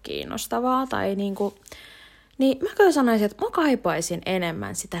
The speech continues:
rehellisyyttä ja aitoutta sinne someen. Eikä sen tarviis olla, eikä, tai en mä nyt tarkoita sellaista, että sit päivitetään someen niinku väkisin joka viikko ja että nyt meillä on ollut todella vaikea viikko. <laughs> Ei sekään nyt välttämättä ole niinku kiinnostavaa.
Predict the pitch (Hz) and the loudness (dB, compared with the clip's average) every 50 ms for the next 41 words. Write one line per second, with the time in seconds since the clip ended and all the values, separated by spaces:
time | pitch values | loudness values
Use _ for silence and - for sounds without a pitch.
0 | 170 - 214 214 190 165 - - - 170 165 - - - 92 - - - 95 - | -4 -4 -4 -4 -4 -6 -8 -8 -8 -10 -8 -8 -10 -10 -10 -10 -10 -8 -8 -6
1 | - - 175 175 151 101 101 - - 73 - - - - 214 - - - - 220 | -2 0 0 0 0 0 -4 -6 -8 -10 -12 -10 -10 -10 -10 -8 -8 -8 -10 -10
2 | - - - - - - - - 247 247 - - - - - - - - _ _ | -8 -8 -8 -8 -8 -8 -8 -8 -8 -10 -10 -14 -18 -20 -20 -20 -20 -20 _ _
3 | - 240 262 262 339 349 - 381 359 285 294 269 262 247 202 190 185 180 175 180 | 4 6 6 6 6 4 4 4 6 6 6 6 6 6 4 4 2 2 0 -2
4 | 175 - - 180 180 170 156 - - - 226 233 - - - - 233 - - 247 | -2 -2 -2 0 2 2 2 2 2 2 2 2 0 -2 0 2 2 4 4 4
5 | 269 285 277 262 269 - 226 214 202 185 170 170 - - 170 160 135 - - - | 4 4 4 2 2 2 2 2 2 0 -4 -4 -4 -4 -4 -4 -4 -6 -6 -8
6 | - 98 151 - - 160 - - - - - - - - _ - - - 233 226 | -10 -10 -10 -10 -12 -12 -12 -14 -20 -20 -20 -20 -20 -20 _ -4 -2 -2 -2 -2
7 | - - 175 165 160 156 - - - - - - - 180 - 269 277 269 247 226 | -4 -6 -6 -6 -6 -6 -8 -10 -12 -10 -10 -8 -4 -2 0 2 4 4 4 2
8 | 208 202 196 190 185 185 180 196 202 196 - 175 170 175 165 165 165 165 170 165 | 2 2 0 -2 -2 0 0 2 2 2 0 -4 -2 -2 -2 -2 0 0 -2 -2
9 | 156 156 151 180 - - 160 160 156 175 - - 180 180 175 - - - - - | -2 -2 -4 -4 -4 -4 -4 -4 -4 -6 -6 -4 -6 -6 -6 -8 -18 -20 -20 -20
10 | _ _ - 349 381 - 320 277 240 202 190 190 170 175 175 - 190 180 170 160 | _ _ -2 -2 2 4 4 6 6 6 6 6 4 4 4 4 4 6 4 4
11 | 143 147 135 - - - 50 - - - - - - 226 - - _ _ - - | 4 4 2 2 0 -2 -4 -4 -4 -6 -6 -8 -10 -10 -10 -14 _ _ -14 -14
12 | - - - 220 - - 202 220 269 254 226 180 160 147 151 151 156 - - 170 | -12 -10 -8 -6 -4 -2 0 0 2 2 2 0 0 0 -2 -4 -4 -4 -8 -8
13 | 170 - - 160 - - - 170 - 165 156 - - 202 - - - - - - | -6 -6 -6 -6 -6 -8 -10 -8 -8 -8 -6 -6 -6 -6 -6 -4 -2 -2 0 0
14 | 254 - | -2 -4